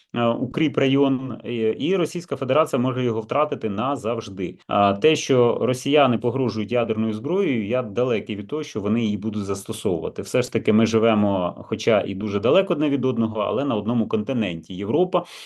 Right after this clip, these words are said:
Євразія. І застосування ядерних боєголовок, я не думаю, що це той варіант, е, який Європа, як-, який, е, розглядає Путін, е, м, як, е, шлях розвитку війни.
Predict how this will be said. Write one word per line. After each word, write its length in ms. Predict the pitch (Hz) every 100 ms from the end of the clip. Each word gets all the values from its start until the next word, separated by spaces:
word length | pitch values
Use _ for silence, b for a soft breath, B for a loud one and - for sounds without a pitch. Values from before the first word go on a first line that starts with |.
| B B
Євразія. 640 | - 196 151 170 160 151 139 _ _ _ _ _ _ -
І 320 | 123 113 110
застосування 640 | 98 101 101 - 120 117 107
ядерних 480 | 107 110 104 104 98
боєголовок, 760 | 107 107 104 117 143 110 -
я 80 | 104
не 100 | 110
думаю, 220 | 101 92
що 140 | -
це 200 | - 104
той 160 | 95 107
варіант, 460 | 101 104 135 139 -
е, 220 | - 98
який 540 | 95 95 101 101 113 95
Європа, 600 | 101 107 120 110 98 92 B B B B
як-, 280 | 113 113 113
який, 540 | - 113 110 131 117
е, 420 | 101 101 95 95 95
розглядає 840 | 98 110 98 120 127 117 101 92
Путін, 540 | - 131 123 101 92
е, 140 | 90 95
м, 840 | 92 92 90 92 98 98 95 98
як, 380 | 95 107 - -
е, 840 | 98 92 - - - - _ - 107
шлях 320 | - 123 120
розвитку 480 | 117 104 101 101 101
війни. 380 | 113 95 82